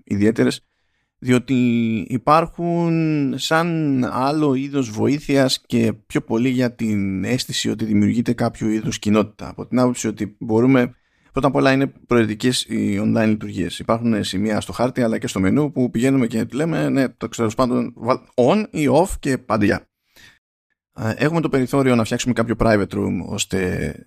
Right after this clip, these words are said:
ε, να συμμετέχουν μόνο παίκτες που είναι στο, είναι friend list. Στη λίστα φίλων, έχουμε το περιθώριο όμως να μπλέξουμε και με αγνώστους. Σε κάθε περίπτωση αυτό που παίζει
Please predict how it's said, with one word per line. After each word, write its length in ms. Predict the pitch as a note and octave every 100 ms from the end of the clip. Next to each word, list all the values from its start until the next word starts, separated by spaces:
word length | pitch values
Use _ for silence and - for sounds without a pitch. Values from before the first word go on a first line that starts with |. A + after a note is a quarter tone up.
| _
ε, 160 | - F2+
να 300 | G2 F#2+ F#2+
συμμετέχουν 560 | F#2 G2+ F#2+ A2 G#2+ G2
μόνο 560 | G2+ G2 F#2 F#2 - - _ _
παίκτες 360 | A#2 A2 - -
που 300 | G#2 G2 -
είναι 540 | - F#2 F2+ F#2+ - -
στο, 520 | - F#2+ F2+ F#2 G#2+ - - - - _ - -
είναι 380 | - D#2+ A2 G#2
friend 180 | D#3 F3
list. 180 | F3+ - _ _ _ _ _ _ _ _ _
Στη 280 | - - B2
λίστα 380 | A2 A2+ G#2+ F#2
φίλων, 440 | - F3+ G#3 G3
έχουμε 260 | G3+ D3+ C#3
το 60 | A#2
περιθώριο 460 | F#2+ A#3 F3+ C3
όμως 340 | E3 F#3 E3 -
να 400 | G#2+ F#2+ F#2+ F#2
μπλέξουμε 420 | A2+ C#3 C3+ B2+
και 260 | - B2 -
με 300 | A2+ A#2 G#2+
αγνώστους. 640 | - A2 G#2+ G#2 - G2+ G2+
Σε 100 | A2+
κάθε 200 | D#3+ G3
περίπτωση 460 | F3+ E3 C#3+ -
αυτό 200 | D3+ D3
που 60 | D3+
παίζει 480 | - A#2 A2+ C3+